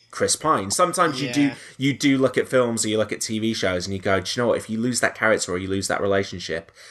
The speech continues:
Speaker 1: I just don't think I'm going to be invested in the same way." It, that thought had never crossed my mind with Wonder Woman two. It was like, Diana's coming back. I'm,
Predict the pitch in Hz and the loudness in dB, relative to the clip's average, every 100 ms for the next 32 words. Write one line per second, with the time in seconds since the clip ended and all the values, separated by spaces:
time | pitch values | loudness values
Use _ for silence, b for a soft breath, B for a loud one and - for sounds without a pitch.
0 | B - 101 95 - - 101 101 87 101 | B -4 -2 -2 -2 0 0 0 -4 -4
1 | 98 95 92 90 92 87 101 98 90 82 | -4 -4 -4 -6 -6 -4 -2 -2 -4 -8
2 | 85 - 90 90 92 90 80 B B B | -4 -2 -2 -4 -4 -6 -8 B B B
3 | B _ _ 127 - 95 95 113 135 - | B _ _ 0 0 -12 -20 -4 -2 0
4 | - 127 113 110 110 104 - 98 101 104 | 2 2 2 0 0 0 -4 -4 -2 0
5 | 107 92 92 90 90 87 90 90 82 69 | 0 -2 -6 -6 -6 -4 -4 -2 -2 -2
6 | 87 85 - - _ _ _ _ _ _ | 0 -2 -4 -14 _ _ _ _ _ _
7 | _ _ _ _ - 92 127 143 147 143 | _ _ _ _ -20 -4 -2 0 0 -2
8 | 151 139 135 156 - - 120 110 107 | -2 -2 -2 -2 -4 -4 -2 -2 -4